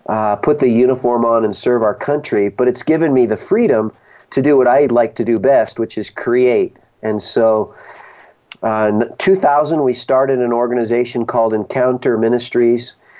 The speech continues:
We ended up changing the name to First Cause because First Cause was a much more robust and better name. Our mission is basically to work through divine power and wisdom to proclaim Christ,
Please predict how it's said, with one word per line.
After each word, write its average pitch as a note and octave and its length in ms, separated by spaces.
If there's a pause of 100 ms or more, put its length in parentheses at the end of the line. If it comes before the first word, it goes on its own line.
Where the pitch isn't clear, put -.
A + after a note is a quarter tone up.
(160)
We B2 120
ended C3 180
up A#2 120
changing C#3 500
the A#2+ 100
name A#2 300
to - 60
First - 400
Cause B2 500
because - 320
First B2 260
Cause A2+ 320
was A2 120
a A2 60
much A2+ 300 (320)
more A2 180
robust A2 640 (140)
and G2 220
better A2+ 340
name. G2+ 460 (640)
Our - 180
mission C#3 400
is A2 140
basically B2+ 560
to G#2+ 80
work A#2+ 340
through B2+ 180
divine A2+ 440
power B2 500
and G#2 140
wisdom B2+ 600 (380)
to B2+ 120
proclaim C3 540
Christ, B2+ 640